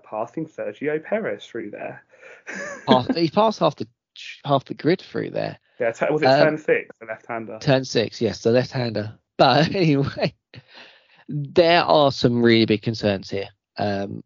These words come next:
Speaker 2: which the F I A are having to deal with, and, um, have said that they are looking into it and trying to figure out what they can do.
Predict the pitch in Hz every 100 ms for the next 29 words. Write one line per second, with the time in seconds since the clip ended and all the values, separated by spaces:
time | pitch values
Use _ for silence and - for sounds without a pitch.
0 | - 113 - 113 107 110 104 101 98 98
1 | - 110 101 _ 101 92 95 107 - _
2 | 107 57 57 - 50 50 50 - - 107
3 | - 107 - 107 104 101 - _ - 120
4 | 135 127 117 110 107 110 107 117 - 107
5 | 120 107 - 113 107 - - _ _ _
6 | _ _ _ _ _ _ _ 127 - 113
7 | - 101 104 101 131